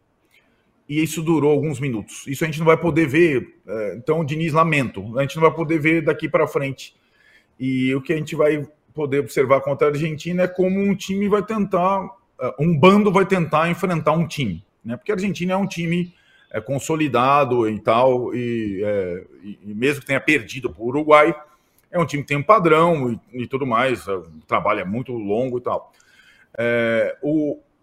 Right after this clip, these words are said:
ainda, eu entendo que o Juca fala sobre,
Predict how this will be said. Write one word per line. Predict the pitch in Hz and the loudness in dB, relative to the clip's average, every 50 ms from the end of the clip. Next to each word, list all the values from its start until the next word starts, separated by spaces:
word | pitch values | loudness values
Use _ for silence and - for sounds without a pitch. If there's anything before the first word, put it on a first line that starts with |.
| _ _ _ _ _ - - | _ _ _ _ _ -4 0
ainda, | 139 147 156 180 208 214 165 135 131 | 2 2 2 2 0 0 2 4 4
eu | 139 160 | 4 4
entendo | 185 180 - 165 190 208 190 156 | 2 0 -2 -2 -2 -2 -2 -4
que | - 147 | -4 -4
o | 135 | -4
Juca | 113 123 131 - 110 | -2 -4 -4 -4 -4
fala | 104 - - 107 107 113 113 110 101 87 - - _ _ _ _ | -6 -2 0 2 2 4 2 2 0 -4 -8 -18 _ _ _ _
sobre, | - - - 139 131 113 127 127 123 117 113 104 90 - | -16 -2 0 0 0 0 -2 -2 0 -2 -2 -4 -6 -8